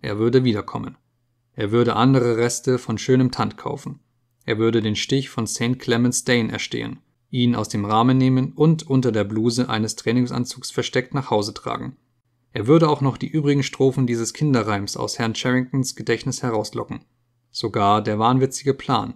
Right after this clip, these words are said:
das Zimmer im Obergeschoss zu mieten, durchzuckte für einen Augenblick seinen Kopf. Fünf Sekunden vielleicht machte ihn seine Hochstimmung unvorsichtig, und er trat, ohne auch nur vorher zur Sicherung einen Blick durchs Fenster zu werfen,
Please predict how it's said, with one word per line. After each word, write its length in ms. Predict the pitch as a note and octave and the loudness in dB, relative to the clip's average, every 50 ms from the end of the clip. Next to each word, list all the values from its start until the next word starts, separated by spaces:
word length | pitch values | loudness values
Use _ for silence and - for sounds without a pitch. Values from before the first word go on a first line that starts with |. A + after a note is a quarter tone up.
| _ _ | _ _
das 200 | - B2 - - | -10 -10 -10 -8
Zimmer 280 | - - D#3 D3+ C#3+ C3 | -4 -2 0 2 2 2
im 100 | B2 A#2+ | 0 0
Obergeschoss 580 | - C#3+ C3 C3 A#2 A2+ - - A#2 - - | 0 0 0 2 0 -2 -4 -4 -6 -8 -8
zu 140 | - - A2+ | -8 -8 -6
mieten, 440 | G#2+ G#2+ A2 - B2 B2+ C3+ C3+ - _ _ _ _ _ _ _ _ | -4 -4 -4 -2 -2 -2 -2 -4 -8 _ _ _ _ _ _ _ _
durchzuckte 520 | - G#2+ - - - D#3+ D#3 D#3 - D3 C3+ | -8 -8 -8 -2 -2 -2 -2 0 -2 -4 -2
für 140 | - B2+ B2 | -2 -6 -4
einen 180 | A2 G#2+ A2 | -4 -4 -4
Augenblick 480 | A2 A2+ A#2 A#2+ B2 A#2 B2 A#2+ A#2+ - | -2 0 0 0 0 0 0 -2 -2 -2
seinen 280 | - A#2+ A2+ B2 B2 | -6 -4 -2 -2 -2
Kopf. 360 | B2 - - - - - - _ _ _ _ _ _ _ _ _ _ _ _ _ _ _ _ _ _ _ _ _ | -2 -4 -6 -6 -6 -16 -20 _ _ _ _ _ _ _ _ _ _ _ _ _ _ _ _ _ _ _ _ _
Fünf 240 | - D3+ E3 E3+ - | 0 2 2 2 2
Sekunden 380 | - D3 C3+ - D3+ D3 C3+ | -2 -4 0 2 0 0 0
vielleicht 440 | - - A#2+ A2 G2+ G2+ - - - | -4 -4 -4 -4 -4 -6 -10 -8 -2
machte 280 | B2 A#2+ - - - C3+ | -2 -2 -2 -4 -8 -8
ihn 260 | - A#2+ A#2+ B2 A#2+ | -4 0 0 2 2
seine 260 | - A2+ G#2+ G#2+ - - | 0 -2 -4 -4 0 2
Hochstimmung 500 | C3+ C3 C3+ - - - C3 B2+ B2+ A#2+ | 2 2 2 -2 -4 -2 0 0 0 0
unvorsichtig, 720 | C3 B2 - - A#2 G#2+ A2+ G#2+ - - - - - _ _ _ _ _ _ _ | 0 -2 -2 -4 -6 -6 -6 -10 -10 -10 -12 -12 -12 _ _ _ _ _ _ _
und 140 | - A#2+ G#2+ A#2 | -8 -4 -2 -2
er 100 | G#2 - | -2 -2
trat, 540 | - - - G#2 G#2 A2 A2+ - - _ _ _ _ _ _ _ _ | -4 -4 -2 0 0 0 -2 -2 -10 _ _ _ _ _ _ _ _
ohne 220 | - C#3 D3 C3+ | 4 4 4 4
auch 160 | B2+ B2 - - | 2 2 0 -2
nur 100 | A#2 G2+ | -4 -6
vorher 360 | - - C#3 C#3+ B2 C3 C3 | 0 2 2 4 4 2 0
zur 140 | - - A#2 | 0 -2 -2
Sicherung 400 | C3+ C#3 B2+ C#3+ C3+ C3+ C3+ - | -2 0 0 0 2 2 0 0
einen 200 | - A2+ A2+ A2 | 0 -2 -2 0
Blick 180 | C#3 C#3+ C#3 | 0 -2 -2
durchs 200 | - - A#2+ - | -2 -8 -8 -6
Fenster 340 | - C3+ C#3+ C#3 - - - | -2 -2 -2 -2 -4 -6 -6
zu 160 | - - G#2 | -6 -4 -4
werfen, 400 | G2+ G#2 G#2+ - - B2+ B2+ B2+ | -2 -2 -2 -2 -2 -4 -4 -4